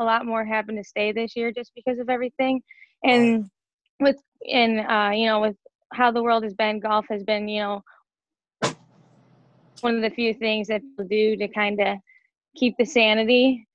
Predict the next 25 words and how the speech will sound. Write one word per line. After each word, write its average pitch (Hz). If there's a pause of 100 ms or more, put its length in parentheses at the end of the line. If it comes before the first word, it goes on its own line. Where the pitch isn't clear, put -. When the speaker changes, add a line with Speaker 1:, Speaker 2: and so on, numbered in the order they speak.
(300)
Speaker 1:
So 220
it's 254
been, 311 (320)
we've 285
been 320
lucky 285
out 233
here. 226 (120)
We've 262
been 262
extremely 247
lucky. 226
You 233
know, 226
we're 240
grateful 233
every 226
day 220
to 208
have 208
the 208
course 202
that 208
we 214
do 214